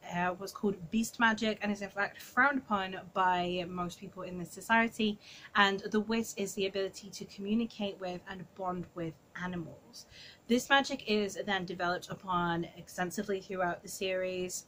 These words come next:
um, and it's incredibly fascinating,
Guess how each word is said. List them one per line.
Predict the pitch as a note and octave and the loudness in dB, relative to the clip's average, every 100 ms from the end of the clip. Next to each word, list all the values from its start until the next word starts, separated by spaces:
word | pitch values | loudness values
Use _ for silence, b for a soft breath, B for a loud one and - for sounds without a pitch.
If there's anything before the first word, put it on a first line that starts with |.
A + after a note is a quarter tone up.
| _ | _
um, | F#3 F3 E3+ E3+ - | 2 2 2 0 -6
and | E3+ D#3+ D#3 D#3 - | -6 -6 -6 -10 -12
it's | F3+ - | -14 -12
incredibly | F#3 - E3 E3 E3 | -12 -6 -6 -6 -10
fascinating, | - F3+ - A#3 B3+ C#4 C#4 D#4 | -10 -8 -2 0 0 -2 -6 -6